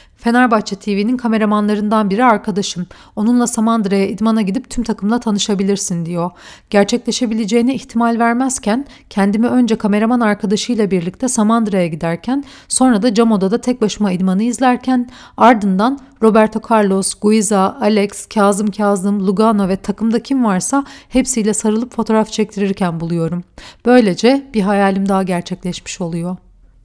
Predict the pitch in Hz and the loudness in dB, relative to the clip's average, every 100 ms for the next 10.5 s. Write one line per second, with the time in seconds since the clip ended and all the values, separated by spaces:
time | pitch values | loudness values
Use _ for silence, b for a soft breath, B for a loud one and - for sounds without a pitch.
0 | _ 254 294 285 269 220 233 247 247 262 | _ 4 4 2 -2 0 0 2 0 0
1 | 269 214 214 240 220 214 - 240 226 226 | 0 0 -2 -2 -2 -2 -2 -2 -2 -2
2 | 196 254 226 220 240 240 - 226 226 202 | -2 0 0 0 -2 -6 -4 -4 -2 -4
3 | 226 262 214 202 190 196 196 247 240 208 | -2 -2 -2 -2 -4 -6 -6 -4 -2 0
4 | 185 180 - 196 208 220 240 202 185 226 | -2 -4 -2 -2 0 -2 -2 -2 -2 -4
5 | 277 - 202 233 233 208 - 226 240 208 | -6 -4 -2 -2 -2 -4 -4 -4 -2 -2
6 | 196 190 208 202 214 196 190 185 180 165 | -4 -8 -4 0 0 0 -2 -2 -4 -6
7 | 170 B B B - 247 277 269 262 233 | -12 B B B -4 -2 -2 -2 -4 -2
8 | 247 247 226 185 - 208 262 277 233 220 | -2 -2 -4 -4 -4 -4 -4 -4 -2 0
9 | 214 214 220 208 208 214 240 - - 240 | 0 0 -2 -4 -2 -2 -2 -4 -8 -6
10 | 220 175 170 - 269 | -4 -6 -6 -6 -6